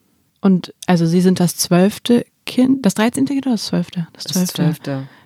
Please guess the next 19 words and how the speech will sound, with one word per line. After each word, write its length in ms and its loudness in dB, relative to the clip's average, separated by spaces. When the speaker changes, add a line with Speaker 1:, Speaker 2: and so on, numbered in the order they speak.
Speaker 1:
Wie, 240 4
wieso 640 2
haben 160 8
Sie 220 2
als 160 0
Erste 580 0
studiert 760 -2
Speaker 2:
Ja, 80 2
Speaker 1:
und 40 4
Speaker 2:
weil 80 4
Speaker 1:
Abitur 40 6
Speaker 2:
meine 240 4
Speaker 1:
gemacht? 80 2
Speaker 2:
Geschwister 760 0
keine 280 2
weiterführenden 680 2
Schulen 500 2
besuchen 500 0
durften. 640 -6